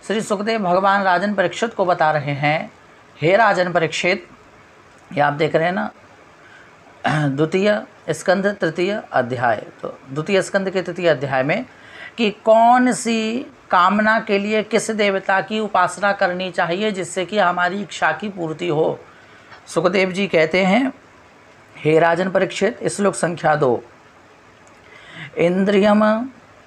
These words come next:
इंद्रमेन्द्रियम कामस्तु प्रजा कामः प्रजापतीन्,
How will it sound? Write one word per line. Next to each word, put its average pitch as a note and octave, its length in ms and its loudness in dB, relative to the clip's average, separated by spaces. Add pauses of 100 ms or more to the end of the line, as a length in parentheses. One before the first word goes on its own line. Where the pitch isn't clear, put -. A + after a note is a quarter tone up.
(4000)
इंद्रमेन्द्रियम G#3+ 1300 4
कामस्तु F3+ 960 2
प्रजा F#3+ 360 4
कामः E3 500 2
प्रजापतीन्, D3+ 1080 0